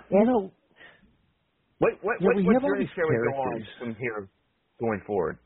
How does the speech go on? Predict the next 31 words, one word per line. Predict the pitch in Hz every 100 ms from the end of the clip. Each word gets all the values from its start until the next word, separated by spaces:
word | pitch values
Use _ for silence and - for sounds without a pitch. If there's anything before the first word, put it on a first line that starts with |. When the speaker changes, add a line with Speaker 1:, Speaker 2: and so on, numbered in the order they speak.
| -
Speaker 2:
<laughs> | - - - 339 277 214 - - - - 208
Speaker 1:
We | 160 175
have | 208 285
all | 285
these | 254 - -
characters | 139 110 120 127 110 95 98 - - - _ _ _ _ _ _
who | 143
call | - 156 156 131
into | 135
the | 123 110 -
show, | 107 101 90 95
and | 104 98 92 - _ _ _ _ _ _ _
we | 143 147
used | 139 226 269
to | -
have | 214 180
a |
lot | 151 151
of | 127 -
characters | 139 127 120 120 110
in | 104
wrestling, | 98 101 - 98 98
and | 95 113
we | 127
just | 139 254 -
don't | - 180 208
have | 175 123 120 117
them | 113
like | 101 101
we | 107
did | 101 101 98